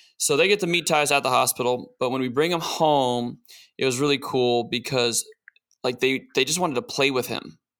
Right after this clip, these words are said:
like, constantly. And Kyrie, um, when Tyus was a baby, T-, Kyrie was, like, really protective, but then also, like,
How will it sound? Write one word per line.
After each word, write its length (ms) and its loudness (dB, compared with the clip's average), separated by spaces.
like, 260 -4
constantly. 800 -2
And 200 -4
Kyrie, 880 0
um, 540 -2
when 160 -2
Tyus 340 2
was 180 2
a 80 2
baby, 400 0
T-, 180 -10
Kyrie 300 2
was, 160 -2
like, 220 -8
really 400 0
protective, 760 -2
but 160 -2
then 140 0
also, 420 2
like, 380 0